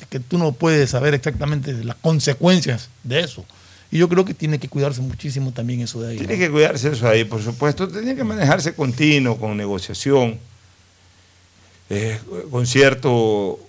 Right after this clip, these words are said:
Speaker 2: con, o con, o con una estrategia,
Speaker 1: Una estrategia
Speaker 2: con una
Speaker 1: militar,
Speaker 2: estrategia
Speaker 1: ¿no?
Speaker 2: de, de, de ingreso, bueno, que la, que la saben perfectamente
Speaker 1: Sí.
Speaker 2: los militares y los
Speaker 1: Sí.
Speaker 2: policías, ¿no?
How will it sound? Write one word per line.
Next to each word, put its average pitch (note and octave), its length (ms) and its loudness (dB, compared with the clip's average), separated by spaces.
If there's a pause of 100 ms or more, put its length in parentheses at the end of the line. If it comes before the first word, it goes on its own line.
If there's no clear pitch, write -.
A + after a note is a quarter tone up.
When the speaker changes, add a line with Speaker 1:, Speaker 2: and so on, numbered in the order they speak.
(100)
Speaker 2:
con, A2+ 240 0
o B2 160 4
con, A#2+ 320 2
o A#2+ 160 0
con B2 240 2
una D#3+ 180 4
estrategia, C#3+ 680 2
Speaker 1:
Una C#3+ 100 2
estrategia F#3 540 2
Speaker 2:
con D#3+ 120 4
una D3+ 180 4
Speaker 1:
militar, D#3 320 6
Speaker 2:
estrategia D3+ 220 8
Speaker 1:
¿no? D3 60 6
Speaker 2:
de, B2 280 2
de, A2+ 200 0
de A2+ 120 0
ingreso, C3 760 2
bueno, B2 380 -2
que B2+ 80 -4
la, B2 240 -2
que A#2+ 160 -6
la A#2+ 100 0
saben E3+ 240 2
perfectamente D#3+ 540 -2
Speaker 1:
Sí. - 80 8
Speaker 2:
los - 80 2
militares D3 440 2
y C3+ 40 4
los G#2+ 140 -6
Speaker 1:
Sí. - 40 -16
Speaker 2:
policías, D#3+ 540 0
¿no? - 60 -14